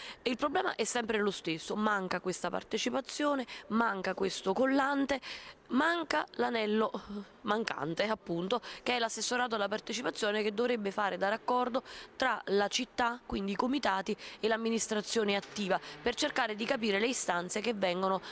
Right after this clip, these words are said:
dalla città, e vi parlo di istanze positive, costruttive, non di qualcosa che mira a distruggere e a criticare fini a se stesso. Quindi io ringrazio il comitato di quartiere del rione Ferrovia,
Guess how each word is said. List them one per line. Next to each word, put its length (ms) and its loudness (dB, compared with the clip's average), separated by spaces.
dalla 200 2
città, 240 0
e 160 2
vi 140 4
parlo 340 2
di 100 -6
istanze 440 2
positive, 880 2
costruttive, 840 0
non 180 2
di 80 2
qualcosa 460 0
che 100 -2
mira 260 4
a 40 0
distruggere 540 0
e 20 4
a 40 -2
criticare 520 0
fini 180 -2
a 60 -2
se 140 -2
stesso. 420 -4
Quindi 200 4
io 60 4
ringrazio 640 0
il 120 -6
comitato 440 2
di 120 0
quartiere 420 2
del 100 2
rione 280 0
Ferrovia, 440 2